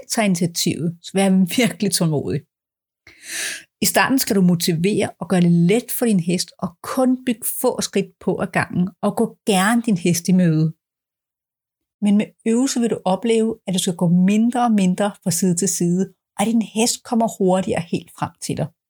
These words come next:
Det er meget forskelligt, hvor motiveret din hest vil være i at gå dig i møde. Hvis den er vant til at få godbidder, så vil den nok hurtigt komme hen til dig.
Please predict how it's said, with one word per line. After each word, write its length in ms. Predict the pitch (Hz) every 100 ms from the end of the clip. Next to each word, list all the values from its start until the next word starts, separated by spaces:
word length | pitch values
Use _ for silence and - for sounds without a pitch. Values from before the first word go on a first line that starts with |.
| _ _ _ _ _ - - - -
Det 60 | 202
er 200 | 190 185
meget 360 | 175 208 285
forskelligt, 480 | 285 247 226 - 202
hvor 80 | 190
motiveret 760 | 170 170 - 165 170 233 269 226
din 100 | 185
hest 280 | 180 175
vil 160 | 185 175
være 360 | 165 165 170 -
i 120 | 185 -
at 60 | 170
gå 140 | 170
dig 100 | 165
i 40 |
møde. 480 | 160 165 160 165 165 _ _ _ - - _
Hvis 140 | - 170
den 100 | 175
er 120 | 180
vant 160 | 247 254
til 100 | 247
at 80 |
få 160 | 220 175
godbidder, 480 | 190 226 226 247 196 -
så 200 | - -
vil 120 | 180 214
den 80 |
nok 280 | 190 190 - - -
hurtigt 360 | 185 185 220
komme 180 | - 165
hen 200 | 165 -
til 180 | -
dig. 120 | 156